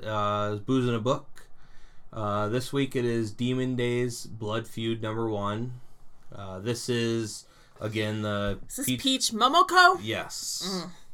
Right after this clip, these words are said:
Speaker 1: And her,
Speaker 2: Her
Speaker 1: uh,
Speaker 2: fucking art is
Speaker 1: story
Speaker 2: tits.
Speaker 1: throughout the, the Marvel,
Speaker 2: Yeah.
Speaker 1: you know, realm. And again, yeah, art amazing.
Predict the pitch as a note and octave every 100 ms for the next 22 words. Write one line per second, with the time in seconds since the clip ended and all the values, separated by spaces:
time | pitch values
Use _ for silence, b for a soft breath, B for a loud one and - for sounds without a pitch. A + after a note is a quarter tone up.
0 | - G2+ E2+ G#2+ G#2 G2+ G2 F#2+ F#2+ F#2+
1 | - D#3+ D#3+ - - D3 D3 D3 C#3 C3
2 | D3 C#3 C3 C3 B2 B2+ B2 A#2 A2 A#2
3 | A#2 B2 A#2 A#2 A2+ A2 D3+ C#3 C3+ -
4 | B - A2 G#2 G#2 G#2 - - A2+ B2+
5 | A#2+ A2+ A2+ A#2 A#2 A#2 A2+ G#2+ G#2+ G2+
6 | A2 C3 A2+ A2+ - D3 D#3+ C#3+ C3 C3
7 | A#2 B2 A#2+